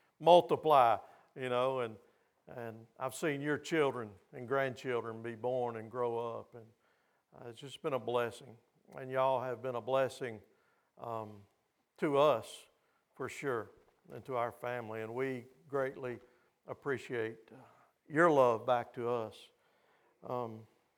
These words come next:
we are very grateful to be here, that God led us here and,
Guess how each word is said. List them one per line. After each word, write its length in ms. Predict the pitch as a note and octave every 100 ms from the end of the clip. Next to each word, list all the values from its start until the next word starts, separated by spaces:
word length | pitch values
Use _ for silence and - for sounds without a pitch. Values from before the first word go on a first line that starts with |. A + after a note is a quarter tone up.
| _ - _ _ _ _ _ _ _ _ _ _ _ _ _ _ _ _ _ _ _ _ _ _ _ _ _ _ _ _ _ D#3
we 100 | B2+
are 80 | A#2+
very 240 | B2 A#2
grateful 480 | A2 A#2+ A2+ - - _ _ _
to 40 |
be 220 | A#2 A#2+ G#2
here, 340 | B2 A2 G2+ - -
that 120 | D3
God 200 | A#2 A2+
led 240 | A#2 A#2+
us 120 | A2+ -
here 320 | A#2+ A#2+ A#2
and, 100 | G#2